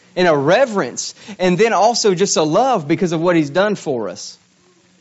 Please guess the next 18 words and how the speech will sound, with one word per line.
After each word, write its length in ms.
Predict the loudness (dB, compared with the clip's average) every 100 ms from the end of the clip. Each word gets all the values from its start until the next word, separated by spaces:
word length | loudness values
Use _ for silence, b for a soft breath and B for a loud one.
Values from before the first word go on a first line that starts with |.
| _ _ _ _ _ _ _ _ _ _ _ _ _ _ _ _
So 140 | 0 2
when 180 | 4
we 80 | 4
receive 480 | 2 2 0 0 0
the 100 | 2
gospel, 440 | 2 2 0 -2
we're 200 | 2 0
in 220 | 0 0 0
Him. 320 | 0 -4 -8 -2
That's 240 | -2 0
what 220 | 0 0
you 80 | 0
do 180 | 2 2
to 60 |
be 140 | 2 -2
positioned 520 | -2 -2 -4 -4 -2
in 120 | -2
Him. 240 | -4 -6